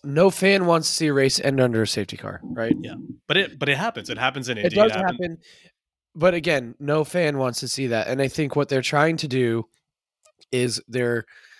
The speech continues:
Speaker 1: they're trying to be mindful of that, because it's, they're in a, they are, uh, realistically in a very tough position, 'cause it's like, okay, so you finish under safety car, then they're gonna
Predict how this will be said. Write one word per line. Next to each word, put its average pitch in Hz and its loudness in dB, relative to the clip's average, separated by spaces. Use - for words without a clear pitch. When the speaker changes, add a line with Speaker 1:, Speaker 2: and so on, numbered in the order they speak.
Speaker 1:
they're 147 -2
trying 156 0
to 139 -8
be 139 -6
mindful 127 -4
of 107 -8
that, 98 -10
because 143 -4
it's, 202 2
they're 220 4
in 254 0
a, 185 0
they 180 0
are, 170 6
uh, - -12
realistically 139 0
in 107 -10
a 107 -8
very 117 -4
tough 104 -10
position, 123 -6
'cause 120 -10
it's 120 -6
like, 117 -4
okay, 185 4
so 175 2
you 170 4
finish 202 2
under 175 2
safety 175 2
car, 123 -2
then 151 2
they're 175 4
gonna 143 4